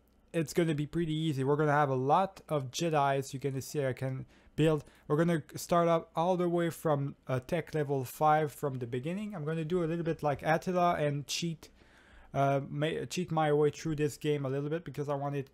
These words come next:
to go as fast as possible. So, uh,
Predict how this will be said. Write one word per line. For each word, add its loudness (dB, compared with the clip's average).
to -6
go -2
as -4
fast 0
as -8
possible. -2
So, -2
uh, 0